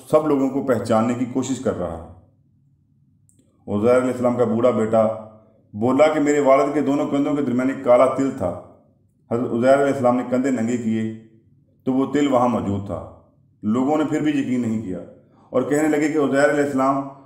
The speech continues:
तो तौरात के हाफिज थे। बादशाह बत-, बख्त नसर ने तौरात को जला दिया था। सिर्फ वही हिस्से बचे हैं जो लोगों के सीने में दफन हैं। अगर तू उजैर है तो तौरात को दोबारा लिख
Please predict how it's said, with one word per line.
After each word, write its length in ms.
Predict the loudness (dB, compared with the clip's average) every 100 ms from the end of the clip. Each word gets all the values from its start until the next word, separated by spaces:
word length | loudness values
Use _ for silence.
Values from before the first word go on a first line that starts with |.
| _ _ -4
तो 80 | -2
तौरात 400 | 2 4 6 4
के 60 | 4
हाफिज 320 | 2 2 -2 -4
थे। 120 | -6 -6 -14 -20 -6
बादशाह 420 | 2 4 4 2
बत-, 320 | 2 0 0 -2
बख्त 260 | -2 0 -2
नसर 240 | -2 0 0
ने 140 | -2
तौरात 440 | 0 4 4 4 0
को 180 | -2 -2
जला 240 | 2 4 4
दिया 220 | 2 -2
था। 180 | -4 -10 -14 -20 _ _ _ _ _ _ _ _
सिर्फ 220 | -2 0 2
वही 160 | 0
हिस्से 280 | 0 -2 -2
बचे 200 | 0 0
हैं 140 | 0 0
जो 60 | 0
लोगों 220 | 0 -2
के 100 | -2
सीने 220 | -2 -2 -2
में 120 | -2
दफन 240 | -2 -2
हैं। 140 | -2 -6 -12 -20 _ _ -8
अगर 260 | -2 0 0
तू 100 | 0
उजैर 320 | 2 4 4
है 200 | 2 -2 -4 -12 -20 -20 _
तो 80 | -6 0
तौरात 380 | 4 6 6 2
को 60 | 0
दोबारा 320 | 2 6 6
लिख 140 | 4